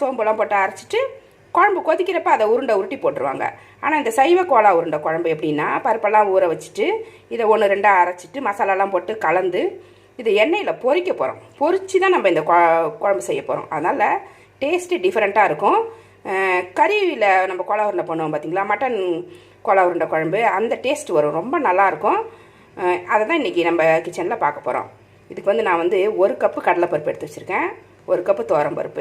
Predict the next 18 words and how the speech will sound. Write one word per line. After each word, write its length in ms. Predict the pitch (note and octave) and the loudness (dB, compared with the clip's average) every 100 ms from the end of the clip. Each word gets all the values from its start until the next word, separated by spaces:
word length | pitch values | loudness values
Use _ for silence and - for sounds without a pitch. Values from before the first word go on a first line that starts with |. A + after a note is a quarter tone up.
| D#3 | -2
ரெண்டுமே 240 | G3 C4+ C#4+ | -2 -2 -2
சமமா 300 | A3+ B3+ D4+ G#3 | 0 0 0 0
எடுத்து 180 | D3+ D3+ | -2 -8
வச்சுக்கோங்க. 360 | - C#3+ C3+ D3+ - - - | -6 -8 -6 -8 -12 -20 -12
இது 100 | F#3 F#3 | 0 2
எந்த 140 | A3 E4+ | 2 0
கப்பால 280 | F4 C#4+ A#3+ G#3+ G3 F#3+ F#3 F#3 | -4 0 4 4 4 2 -2 -4
கடலைப்பருப்பு 440 | G3+ A#3+ G#3+ - E3+ | -4 -4 -2 0 0
அளக்குறீங்களோ 460 | E3+ E3+ D#3 F#3+ D#4 - | 0 -4 -2 0 0 0
அதே 180 | F#3+ C4+ D#4+ | -2 -2 -4
கப்பால 300 | - F3 F#3 F#4 A4 - - - | -6 -2 0 -2 -4 -10 -18 -6
ஒரு 100 | F3+ F3 | -4 -4
கப்பு 160 | D4 F4+ | -4 2
துவரம்பருப்பு 440 | F3 D#3+ D#3+ D#3+ | 2 2 -2 -6
எடுத்துக்கோங்க. 420 | D3+ D#3 D#3 D3 C#3 - | -10 -8 -8 -8 -8 -8
சமமா 300 | A3 A#3+ C4 | -6 -4 -2
எடுத்துக்கணும் 400 | A3+ F3 D#3 C#3+ | -4 -4 -6 -6
பருப்பு. 300 | D#3 D3+ D#3 | -6 -8 -6